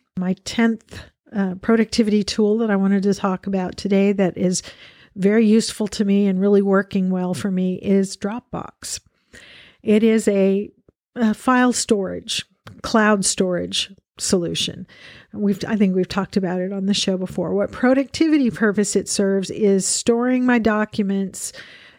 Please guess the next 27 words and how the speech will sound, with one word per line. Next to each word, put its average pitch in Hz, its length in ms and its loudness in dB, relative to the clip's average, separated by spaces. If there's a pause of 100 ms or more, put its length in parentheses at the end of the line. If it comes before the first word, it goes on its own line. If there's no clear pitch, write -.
and 196 380 0 (100)
f-, - 280 -20
other 214 320 2
kinds 196 420 2
of 190 100 0
files 185 680 -2
in 208 180 0
a 208 60 4
way 220 260 2
that 208 140 -2
lets 214 300 0
me 226 140 -2
access 214 580 -4
them 202 480 -4
from 196 300 -6
anywhere 190 640 0 (380)
and 202 200 0
share 254 380 2
them 185 260 0
with 190 200 0
anybody 185 500 0
I 170 120 -6
choose 196 360 -2
to - 100 -6
share 196 300 0
them 165 180 -8
with. - 320 -18